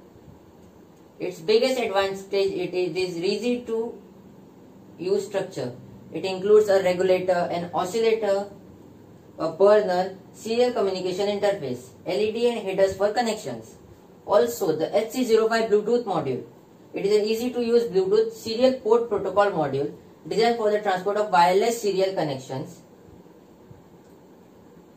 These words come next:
For wireless communication, it can transmit and receive the data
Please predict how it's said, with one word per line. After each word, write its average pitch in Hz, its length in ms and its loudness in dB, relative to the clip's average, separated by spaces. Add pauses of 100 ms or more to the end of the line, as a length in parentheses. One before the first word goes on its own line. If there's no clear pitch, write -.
(1500)
For 190 160 0
wireless 208 420 4
communication, 151 640 -4
it 175 160 -8
can 214 260 -2
transmit 202 680 -2
and 196 260 -2
receive 233 480 -2
the 202 260 0
data 190 380 0